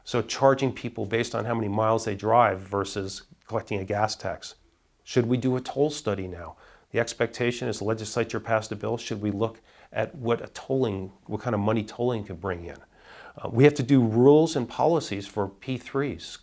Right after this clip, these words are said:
So we used to be able to do P threes for toll roads. Now we have the authority to enter in a much broader range of public-private partnerships. So that means rules and policies. We have to come up with some process for this U vision, for this strategic statewide planning. How do we do that?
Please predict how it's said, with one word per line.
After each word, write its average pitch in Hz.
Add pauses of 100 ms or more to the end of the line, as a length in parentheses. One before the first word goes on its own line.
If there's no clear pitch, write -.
(140)
So -
we 107
used 135
to 139
be 123
able 117
to 104
do 101
P 110
threes 117
for -
toll 147
roads. 107 (440)
Now 147
we 175
have 117
the 117
authority 110
to 101
enter 117
in 113
a 101
much 113
broader 104
range 107
of -
public-private 98
partnerships. 92 (280)
So -
that 92
means 98
rules 107
and 104
policies. - (480)
We 131
have 143
to -
come 156
up 131
with 127
some 135 (220)
process 139
for -
this 120
U 127
vision, 95
for -
this 104
strategic 113
statewide 120
planning. 127 (500)
How 160
do 170
we 165
do 131
that? 82